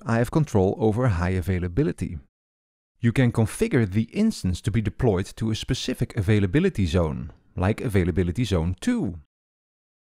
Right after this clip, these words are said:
And let's pick another version of MySQL. All right, let's take a closer look at the compute and storage. Because I chose the development workload,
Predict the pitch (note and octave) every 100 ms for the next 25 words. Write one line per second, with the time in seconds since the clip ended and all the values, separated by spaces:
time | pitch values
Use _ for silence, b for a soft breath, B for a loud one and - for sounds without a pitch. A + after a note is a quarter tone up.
0 | _ - D#3+ D#3+ - B2+ F#3 - E3 D3
1 | B2 A2 F2 G2 A#2 F2+ A2 G2+ F2+ F#2
2 | F#2 - C3 - F#2+ - _ _ _ _
3 | _ _ - G3 A3 - - _ _ -
4 | - D#3 - A#2+ - G3 F#3 D3 C3+ F#2+
5 | - - A#2+ A#2+ - A#2 - F#3+ A#2+ -
6 | B2+ - - F#3+ - - - - _ _
7 | _ _ _ _ _ _ G#2 A#2+ - A#3
8 | F#3+ - C#3 C3+ - E3 C#3+ - G2+ G#2+
9 | - C#3+ C#3 G#2+ E2+ G2 F#2 G2+ F#2+ G#2+